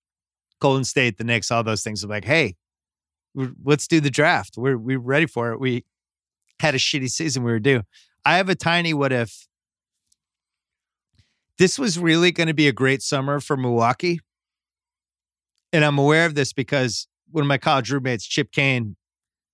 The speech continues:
is from Milwaukee. After college, went back, lives in Milwaukee, raised a family in Milwaukee.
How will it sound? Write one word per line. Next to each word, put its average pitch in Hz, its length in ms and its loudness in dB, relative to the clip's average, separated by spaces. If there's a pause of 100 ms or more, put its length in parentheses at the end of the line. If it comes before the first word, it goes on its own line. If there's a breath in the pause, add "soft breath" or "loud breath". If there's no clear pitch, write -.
(100)
is 139 140 -2
from 143 200 2
Milwaukee. 127 800 0
After 135 320 0
college, 123 760 -2
went 135 180 -2
back, 123 300 0 (140)
lives 143 240 0
in 131 80 -6
Milwaukee, 123 420 0
raised 117 300 -2
a 127 40 -8
family 127 360 -6
in 117 80 -6
Milwaukee. 117 560 -2